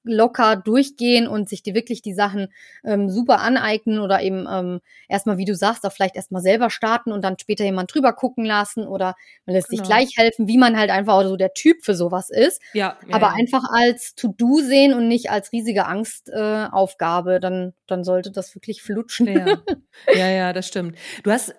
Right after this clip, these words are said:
Speaker 2: vorhin ein Stichwort mir genannt, was ich hier auch auf der Liste, äh, stehen hab. Fake-Follower, gekaufte Likes steht bei mir auf der Liste. Das hast du eben mal so kurz nebenbei fallen lassen.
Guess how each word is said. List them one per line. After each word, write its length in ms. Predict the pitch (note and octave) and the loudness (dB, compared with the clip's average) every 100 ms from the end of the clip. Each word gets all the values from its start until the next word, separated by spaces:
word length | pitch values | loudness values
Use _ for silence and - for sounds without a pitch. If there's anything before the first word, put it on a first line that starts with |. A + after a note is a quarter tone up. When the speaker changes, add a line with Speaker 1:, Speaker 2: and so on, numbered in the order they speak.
| - | -18
Speaker 2:
vorhin 440 | - D4 D4 C4 - | -6 -2 -2 -2 -6
ein 60 | |
Stichwort 480 | G#3+ C#4 - F#3 F3+ | -6 -6 -4 -4 -4
mir 100 | F3+ | -6
genannt, 420 | E3+ E3 E3+ G3+ - | -4 -4 -4 -6 -6
was 160 | G3+ G#3 | -6 -6
ich 100 | - | -6
hier 180 | A3 | -4
auch 120 | A3+ A3+ | -4 -4
auf 220 | G#3+ G#3+ | -4 -2
der 120 | G3 | -2
Liste, 580 | G3 A3 - F#3 D#3+ - | -2 -4 -4 -2 -2 -4
äh, 180 | E3+ D#3 | -6 -6
stehen 380 | - F3+ D#3+ D3+ | -6 -6 -6 -8
hab. 160 | D3+ | -12
Fake-Follower, 960 | - - B3+ C4+ - - A#3 A#3+ A3+ G#3 | -10 -4 -4 -4 -10 -2 0 2 2 0
gekaufte 540 | G3 - A3 G#3+ G#3+ | -4 -4 -2 -2 -2
Likes 360 | G3 F#3 E3 - | -2 -2 -2 -4
steht 200 | - E3+ | -8 -4
bei 80 | F#3+ | -4
mir 180 | G3 D#3 | -2 -4
auf 120 | - | -4
der 100 | F#3+ | -4
Liste. 340 | F3+ F#3 D3 C#3 - - | -4 -6 -6 -8 -10 -10
Das 100 | - | -6
hast 140 | G#3+ | -4
du 60 | G#3 | -2
eben 240 | B3+ B3 | -2 0
mal 160 | A3+ A3 | 0 -2
so 80 | G#3+ | -2
kurz 340 | - A3+ - | -2 -2 -2
nebenbei 380 | A3 G3 F#3+ G3 | -2 0 -2 -4
fallen 420 | - A3 G3 E3 | -4 -4 -2 -2
lassen. 360 | D3+ D#3+ C#3 | -6 -6 -10